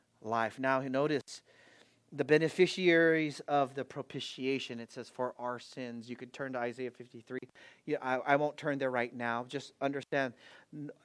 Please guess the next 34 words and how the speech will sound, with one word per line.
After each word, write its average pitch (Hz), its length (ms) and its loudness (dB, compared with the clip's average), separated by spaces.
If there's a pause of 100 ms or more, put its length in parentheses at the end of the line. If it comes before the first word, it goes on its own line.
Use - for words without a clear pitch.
I, 135 160 2 (180)
you 147 140 -4
should 139 140 -6
highlight 175 500 10
how 151 160 2
many 143 200 -2
times 135 260 -4
it 135 80 -20
says, 117 260 -6 (100)
"For 139 240 0
us, 127 360 -2
for 123 200 -2
our 120 160 -4
sins, 107 400 -12
for 127 280 -2
us, 117 340 -6
for 117 160 -8
our 107 160 -12
sins." - 360 -20 (300)
He 175 220 -2
died 135 420 4
for 127 400 -4
our 110 240 -4
sins. - 600 -16 (1900)
It 185 160 12
is 185 160 12
correct 165 420 4
to 151 60 -8
say, 135 220 -2
"Jesus 120 360 -10
died 110 280 -6
for - 180 -16
me." 95 240 -16 (1300)
Oh, 107 260 -12